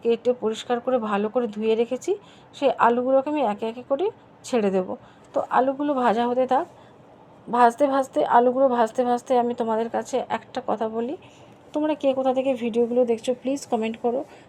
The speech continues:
আর যেসব বন্ধুরা নতুন আমার চ্যানেলটা ভিজিট করতে এসেছো, তারা আমার চ্যানেলটাকে সাবস্ক্রাইব করে আমার পাশে থেকো যদি YouTube থেকে দেখে থাকো। আর যদি Facebook থেকে দেখে থাকো, তাহলে আমার পেজটাকে ফলো করে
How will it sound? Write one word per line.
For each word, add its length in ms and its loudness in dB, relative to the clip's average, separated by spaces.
আর 140 0
যেসব 440 -2
বন্ধুরা 420 0
নতুন 340 -2
আমার 180 -2
চ্যানেলটা 400 0
ভিজিট 360 -6
করতে 260 -2
এসেছো, 360 -6
তারা 340 2
আমার 200 0
চ্যানেলটাকে 720 -2
সাবস্ক্রাইব 640 0
করে 100 6
আমার 140 -2
পাশে 320 -2
থেকো 260 -4
যদি 400 -4
YouTube 300 -6
থেকে 220 0
দেখে 220 -4
থাকো। 320 -8
আর 120 0
যদি 300 -4
Facebook 340 -2
থেকে 300 -4
দেখে 200 0
থাকো, 360 -2
তাহলে 200 -2
আমার 180 0
পেজটাকে 440 0
ফলো 300 -4
করে 260 -4